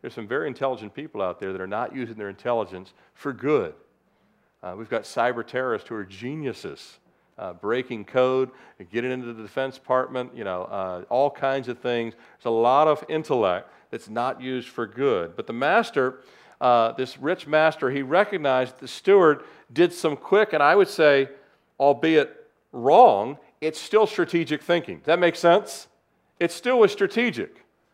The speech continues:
It was, I mean, you can have bad, you can have evil strategic plans, but they can still be strategic. Uh, he does some quick and strategic thinking and how he could insulate himself from personal peril. Devious, yes.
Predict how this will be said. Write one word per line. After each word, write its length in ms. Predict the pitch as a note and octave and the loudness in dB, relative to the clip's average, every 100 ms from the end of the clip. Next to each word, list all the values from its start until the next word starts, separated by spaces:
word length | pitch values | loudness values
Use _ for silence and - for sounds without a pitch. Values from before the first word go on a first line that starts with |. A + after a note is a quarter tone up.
| _ _ _ _ - | _ _ _ _ -6
It 140 | C#3+ | 0
was, 280 | D#3 D#3+ D#3 | 4 4 4
I 100 | C#3 | -4
mean, 160 | C3 C3+ | -4 -4
you 120 | D#3+ | -4
can 140 | E3+ | -4
have 360 | D3 D3 C#3 B2+ - _ _ _ | 0 4 4 2 -8 _ _ _
bad, 400 | G2+ C3 F3 F3 | -2 4 4 4
you 140 | D3 | -2
can 100 | C#3+ | -2
have 160 | C3+ B2+ | 0 0
evil 260 | D#3 G#3+ F3+ | -2 0 -2
strategic 520 | - B2+ B2 G#2 G#2+ | -2 -4 -4 -4 -8
plans, 320 | G#2 F#2 B2+ | -6 -4 -6
but 120 | C3 | -6
they 100 | C#3+ | -4
can 120 | C#3 C3 | -4 -6
still 240 | - F#3 | -2 -2
be 140 | D#3+ | 0
strategic. 640 | D3 C#3 A#2+ G2+ F#2+ B2+ C3+ - _ _ | -4 -8 -10 -10 -6 -8 -10 -18 _ _
Uh, 200 | A#2 A#2 | -4 -2
he 120 | B2 | -2
does 200 | D3 D#3 | 0 0
some 120 | D#3 D3 | -2 -6
quick 300 | - G#3+ G#3 | 2 2 2
and 100 | D#3+ | -6
strategic 600 | - B2+ F#3 G#3 E3 - | -8 -6 -4 -4 -6 -4
thinking 560 | F3 E3 C#3 B2 C3 - _ | -4 -4 -6 -8 -10 -16 _
and 120 | B2+ | -16
how 240 | A#2 E3+ G3+ | -2 0 2
he 160 | F3+ | 0
could 240 | F3 C#3+ - | 0 -2 -2
insulate 480 | D#3+ F#3+ - D#3+ D#3 | -4 -6 -2 2 2
himself 540 | C#3+ C#3 - B2+ C3 - | 0 -6 -2 0 0 -2
from 120 | C3 | -12
personal 480 | - D#3+ D3+ D3 C3 | -2 0 0 -2 -4
peril. 480 | - B2 F#2 D2+ - _ _ _ _ _ _ _ _ _ _ _ _ _ _ _ _ | 0 2 2 -2 -12 _ _ _ _ _ _ _ _ _ _ _ _ _ _ _ _
Devious, 580 | A2+ G3 G3+ F#3+ F3 - | -2 -2 2 2 2 2
yes. 640 | C3+ G#2+ C3 - - - | 2 4 2 0 -10 -14